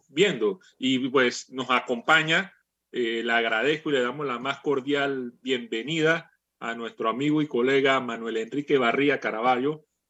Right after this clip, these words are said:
que es, ha sido esto, de esa fortuna del destino, eh, que nos ha encontrado en los avatares, pues, de las leyes, y que qué mejor que él, que es un experto y,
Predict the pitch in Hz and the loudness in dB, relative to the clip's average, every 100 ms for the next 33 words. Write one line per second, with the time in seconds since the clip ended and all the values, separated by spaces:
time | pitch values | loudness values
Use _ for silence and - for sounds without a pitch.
0 | _ 120 113 123 131 156 156 131 127 - | _ -4 0 2 4 2 0 -4 -4 0
1 | 151 156 160 151 143 147 151 165 156 143 | 2 6 6 6 6 4 2 0 2 0
2 | 131 123 131 - 151 135 127 - 185 175 | -2 -2 -4 -4 -4 -2 -4 0 0 2
3 | 165 147 131 120 131 123 123 - 190 180 | 0 -2 -4 -4 -2 0 -2 -2 -4 -2
4 | 175 190 _ _ _ _ - 123 123 123 | -4 -8 _ _ _ _ -2 2 4 4
5 | 120 123 120 120 156 170 160 151 175 165 | 2 -4 -4 0 0 0 -4 -4 0 2
6 | 156 170 156 - 113 117 117 117 113 151 | 2 -2 -8 -16 -12 -2 2 4 2 4
7 | 147 151 147 - 131 117 117 107 107 135 | 4 4 0 -4 -4 -4 -4 -4 -2 0
8 | 151 143 165 185 _ _ - 123 131 - | 0 0 -2 -6 _ _ -8 -4 -4 0
9 | 170 170 160 170 160 165 160 170 180 175 | 0 2 2 2 0 2 2 4 0 -2
10 | 139 123 113 123 127 156 143 - 160 143 | 0 0 0 -4 -6 -10 -10 -2 0 0
11 | - 165 139 127 113 104 92 | 0 2 2 2 -2 -6 -10